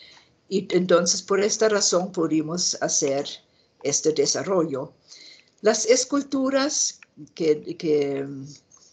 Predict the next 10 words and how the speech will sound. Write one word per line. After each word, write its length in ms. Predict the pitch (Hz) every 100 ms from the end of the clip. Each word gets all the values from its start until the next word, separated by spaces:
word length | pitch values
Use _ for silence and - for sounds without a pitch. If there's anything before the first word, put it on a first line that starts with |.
| _ - _ _ _
que 180 | - 156
están 300 | 147 - 143
hechas 320 | 147 - -
a 80 | 139
bases 920 | 139 151 139 - 151 131 - - - - _ -
de, 320 | 131 110 - 139 -
bueno, 220 | 202 185 160
que 120 | 170
representan 880 | 190 196 190 185 220 190 185 175 -
aves, 600 | 156 143 120 - -